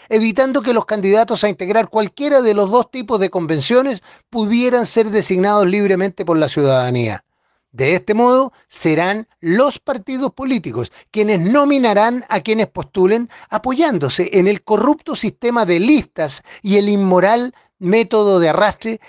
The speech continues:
que ha permitido llegar al Congreso a ofensivos personajes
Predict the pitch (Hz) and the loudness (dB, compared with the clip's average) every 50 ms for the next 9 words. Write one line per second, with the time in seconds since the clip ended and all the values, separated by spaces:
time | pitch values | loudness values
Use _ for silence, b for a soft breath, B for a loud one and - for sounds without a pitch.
0 | b b _ - 247 247 196 262 254 233 240 226 190 226 240 240 233 220 202 185 | b b _ -2 -2 0 0 0 0 2 0 0 0 0 0 2 2 2 2 2
1 | 175 170 180 190 196 196 185 180 - - 160 160 156 175 226 240 208 - - 226 | 2 2 2 2 4 2 2 0 -2 -4 -4 -4 0 0 0 0 0 0 0 -2
2 | 208 - - 190 185 196 180 - - 214 208 185 - - 262 294 294 294 269 - | -2 0 2 2 2 2 2 0 0 0 0 0 0 2 4 4 4 4 2 0
3 | - _ 269 247 214 - - 226 226 233 262 240 - - 156 131 - - | -2 _ -8 -6 -6 -2 0 0 2 2 2 0 0 -2 -4 -4 -6 -8